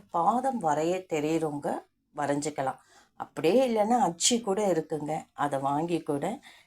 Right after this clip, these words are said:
நம்ம அரிசி மாவுல முக்கி நம்ம வந்து பாதம் போடலாம்.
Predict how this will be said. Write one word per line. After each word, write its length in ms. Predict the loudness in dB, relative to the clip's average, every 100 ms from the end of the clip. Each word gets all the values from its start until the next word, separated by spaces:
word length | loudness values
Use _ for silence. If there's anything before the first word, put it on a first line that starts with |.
| -2
நம்ம 360 | 2 4 4 4 4 0 -4 _ _
அரிசி 340 | -2 0 0 0
மாவுல 640 | 2 2 0 0 0 -2 -12 _ _ _ -2
முக்கி 560 | 0 0 -2 -4 -4 -2
நம்ம 260 | 2 2
வந்து 220 | 2 -2 -2
பாதம் 440 | 2 2 0 -6
போடலாம். 540 | -6 -4 -4 -4 -6